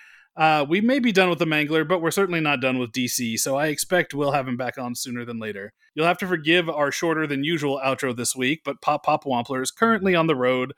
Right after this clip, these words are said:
traveling to his new digs. Never fear, though, he will be back next week, unless he's besieged by hitchhiking ghosts or hillbilly cannibals on his long trek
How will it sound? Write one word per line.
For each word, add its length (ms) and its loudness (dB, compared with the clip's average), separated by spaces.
traveling 480 2
to 140 2
his 160 0
new 200 2
digs. 420 0
Never 280 2
fear, 240 2
though, 160 4
he 140 0
will 160 2
be 100 4
back 240 -2
next 300 -8
week, 260 -6
unless 240 2
he's 160 -2
besieged 400 0
by 120 2
hitchhiking 460 0
ghosts 380 -2
or 360 -6
hillbilly 360 -4
cannibals 440 -6
on 120 -4
his 120 -8
long 280 -6
trek 380 -14